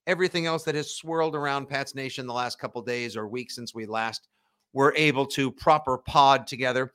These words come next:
If anybody would like to get a hold of some prospect deep dives as it pertains to the two thousand twenty-three N F L Draft, which is coming up in just one month's time, don't forget, popping up in your feed once or twice a week from now until draft day is Six Rings and Prospect Things,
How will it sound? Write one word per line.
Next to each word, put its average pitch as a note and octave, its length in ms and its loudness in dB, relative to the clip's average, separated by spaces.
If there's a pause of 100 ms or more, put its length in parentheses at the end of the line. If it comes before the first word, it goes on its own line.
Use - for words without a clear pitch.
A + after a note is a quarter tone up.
(280)
If C3 160 -4
anybody F3 380 2
would C#3+ 160 -6
like D#3 280 2
to C#3 260 -2
get C#3 180 0
a - 20 -2
hold C#3 480 2
of B2 300 0
some A#2 260 -6
prospect C#3+ 600 -2
deep F#3+ 260 -6
dives A#2 460 -2 (340)
as C#3+ 180 -2
it D3+ 120 -12
pertains G3 480 -6
to C#3+ 100 -10
the A2+ 100 -6
two A#2+ 180 -8
thousand G2+ 400 -6
twenty-three G2+ 580 -10
N G2+ 100 -8
F F#2+ 140 -12
L F#2+ 140 -6
Draft, F#2+ 340 -8
which C#3 120 -12
is B2+ 80 -12
coming C#3 280 -6
up C3+ 160 -6
in A#2+ 80 -10
just A#2+ 200 -6
one A#2+ 320 -2
month's E3 280 -4
time, D3 360 -2 (480)
don't C#3 180 -2
forget, D#3+ 320 -2
popping C#3 300 2
up C#3+ 140 0
in D3 100 -2
your C#3+ 120 0
feed D#3+ 320 -2
once C3 240 -2
or B2+ 60 -4
twice C3+ 340 0
a C3+ 40 -4
week C3+ 220 -2
from A2+ 180 -4
now C3+ 280 4
until C3+ 280 -2
draft D3+ 380 2
day A2+ 300 0 (260)
is G3+ 220 4
Six G#3 200 2
Rings F#3+ 220 -2
and E3+ 140 -4
Prospect F3+ 560 0
Things, - 300 -20